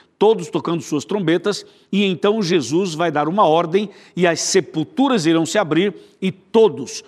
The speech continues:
os fiéis que morreram em Cristo ressuscitarão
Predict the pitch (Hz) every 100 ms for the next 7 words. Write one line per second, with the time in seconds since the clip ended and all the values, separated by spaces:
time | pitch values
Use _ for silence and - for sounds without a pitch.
0 | - 175 - - 190 160 147 113 - -
1 | - - 202 175 139 147 147 156 202 -
2 | 180 175 - 214 - _ _ 117 185 208
3 | - 156 - 196 156 160 151 175 143